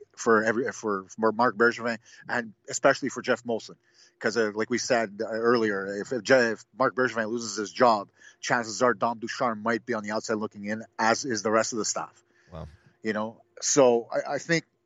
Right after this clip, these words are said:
Speaker 1: you know, he, he's being a little hesitant on pulling the trigger on certain things. I think he needs to, like, batten down and say to himself, "You know what? I gotta be my, myself in order to move forward here." And whether that's stepping on Luke Richardson's toes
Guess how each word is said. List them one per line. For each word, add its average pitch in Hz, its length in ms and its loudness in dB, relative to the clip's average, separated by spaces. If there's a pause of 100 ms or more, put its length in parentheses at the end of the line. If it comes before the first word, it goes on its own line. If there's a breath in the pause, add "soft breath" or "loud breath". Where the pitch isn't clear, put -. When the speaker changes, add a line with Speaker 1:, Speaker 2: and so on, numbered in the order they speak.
(460)
Speaker 1:
you 135 160 -12
know, 127 140 0
he, 127 180 -2
he's 123 160 -6
being 165 180 4
a 151 60 2
little 147 180 4
hesitant 127 380 -2
on 104 100 -2
pulling 131 240 -4
the 123 80 -2
trigger 131 260 -2
on 135 80 0
certain 139 320 -2
things. 143 340 -4 (260 soft breath)
I - 260 -20
think 175 140 2
he 202 80 6
needs 165 220 0
to, 117 100 -6
like, 110 200 2 (300)
batten 143 240 2
down 120 140 2
and 127 120 -4
say 131 120 0
to 127 60 0
himself, 123 260 -4
"You 110 60 -4
know 127 80 -6
what? 127 200 0
I 107 60 0
gotta 123 180 2
be 123 220 0
my, 110 500 0 (180)
myself 113 680 0 (580 soft breath)
in 131 100 -4
order 120 200 0
to 110 40 -8
move 110 140 -8
forward 113 340 -2
here." 107 140 -4
And 101 80 -8
whether 123 220 4
that's 139 200 2
stepping 151 340 0
on 139 180 0
Luke 135 160 -6
Richardson's 131 560 -2
toes 127 380 2